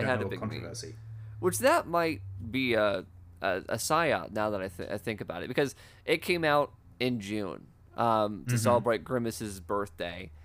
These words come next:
Speaker 2: And, like, I don't think it was, like, a, a particular birthday that you would normally celebrate, 'cause let me see.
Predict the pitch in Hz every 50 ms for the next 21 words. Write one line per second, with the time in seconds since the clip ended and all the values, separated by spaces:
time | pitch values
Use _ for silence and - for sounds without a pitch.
0 | - - - - - - - 143 160 165 175 175 170 - - - - - 151 180
1 | 214 226 220 - 233 220 - 220 196 160 180 175 160 - 160 160 - - 175 120
2 | 117 113 - - - - - - - - - - - - 131 - - 131 117 -
3 | - 247 - - 185 170 175 156 127 139 139 147 151 - 175 160 170 180 175 -
4 | - - - - - - - 139 139 147 143 131 127 127 135 147 143 143 139 127
5 | 117 104 - - - - 131 131 147 147 - 185 196 190 - - 135 156 170 165
6 | - - 107 -